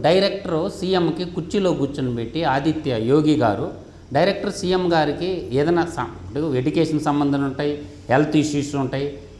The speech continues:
ఇటువంటి అంటే ప్రతిదీ మనకి కొన్ని ఇచ్చాం కదా పథకాలు అనుకోకుండా ముఖ్యమంత్రి కూడా వారానికి ఒక్క రోజు, వారానికి ఒక్క రోజులో అన్నీ చూసుకుంటా ప్రజల కోసం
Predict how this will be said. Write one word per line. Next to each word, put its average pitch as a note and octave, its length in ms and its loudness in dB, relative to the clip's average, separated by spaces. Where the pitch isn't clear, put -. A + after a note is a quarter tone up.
ఇటువంటి F#3+ 880 2
అంటే E3+ 340 0
ప్రతిదీ G#3+ 720 0
మనకి F3+ 460 -2
కొన్ని D#3+ 260 0
ఇచ్చాం F3 340 0
కదా E3 220 4
పథకాలు D#3+ 440 0
అనుకోకుండా B2 680 0
ముఖ్యమంత్రి G#3 640 2
కూడా E3+ 320 2
వారానికి F#3 580 4
ఒక్క C#3+ 200 0
రోజు, B2+ 400 4
వారానికి F3+ 540 4
ఒక్క D#3+ 240 0
రోజులో C#3 540 4
అన్నీ E3+ 360 2
చూసుకుంటా D3+ 440 -2
ప్రజల F3 400 0
కోసం F3 480 0